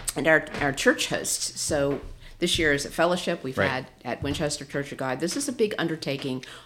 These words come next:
Speaker 1: by the venue
Speaker 2: Sure.
Speaker 1: to present a great event. But as, as far as the program, we, we ha-, have a core program, and then we move into different things, different features that'll come.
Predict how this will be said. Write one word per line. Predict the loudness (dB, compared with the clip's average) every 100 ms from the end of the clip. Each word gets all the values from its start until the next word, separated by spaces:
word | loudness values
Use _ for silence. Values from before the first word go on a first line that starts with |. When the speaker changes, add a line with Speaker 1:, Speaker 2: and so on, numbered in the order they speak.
| _
Speaker 1:
by | 2 6 6
the | 6
venue | 6 6 6 4 -2 0
Speaker 2:
Sure. | 4 4 2 -4
Speaker 1:
to | 0 0 0 -6
present | -2 2 4 2 0
a |
great | -4 -4 -2
event. | 0 0 -2 -12 -18 -18 -18 -20 0
But | 2 4
as, | 4 4
as | 2 0
far | 6 8
as | 8
the | 4
program, | 6 6 8 6 4
we, | 2 -2
we | -2 -2
ha-, | 0 -2 -4
have | -4 -4
a |
core | -2 2 4
program, | 4 2 2 0 0 -2
and | -4 -4
then |
we | -4
move | -4 -2 -2
into | -4 -4 -4 -4 -6 -6
different | -6 -6 -6
things, | -6 -6 -8
different | -8 -8 -6
features | -4 -4 -2 -4 -4
that'll | -8 -8
come. | -8 -10